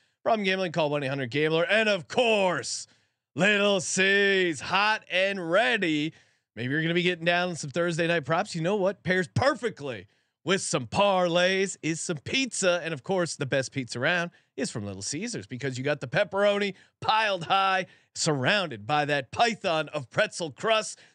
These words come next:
that golden brown with those delightful little salt chunks.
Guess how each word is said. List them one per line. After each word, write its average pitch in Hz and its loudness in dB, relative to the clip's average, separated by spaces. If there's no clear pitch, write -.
that 135 -6
golden 185 0
brown 143 0
with 143 -6
those 170 -4
delightful 381 0
little 226 0
salt 180 0
chunks. 175 -2